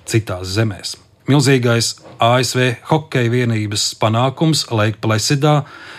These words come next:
ir, eh, saviļņojis visu pasauli. Amerikāņu tauta, protams, ir lepna par saviem sportistiem, bet mēs, latvieši, tāpat varam lepoties, ka mūsu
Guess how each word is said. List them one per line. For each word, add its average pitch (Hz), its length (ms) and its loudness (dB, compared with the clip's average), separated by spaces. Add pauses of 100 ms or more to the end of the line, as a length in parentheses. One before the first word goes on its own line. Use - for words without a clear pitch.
(220)
ir, 104 200 0
eh, 95 140 -2
saviļņojis 98 640 -4
visu 98 220 -4
pasauli. 151 580 2 (220)
Amerikāņu 107 480 0
tauta, 110 280 0
protams, 95 600 -4
ir 98 200 -2
lepna 120 460 0
par - 160 -10
saviem 90 380 -8
sportistiem, 143 840 0 (400)
bet 113 180 0
mēs, 127 400 2
latvieši, 131 720 0
tāpat 110 480 -2
varam 98 260 -2
lepoties, 131 680 -2
ka 110 100 -4
mūsu 131 560 2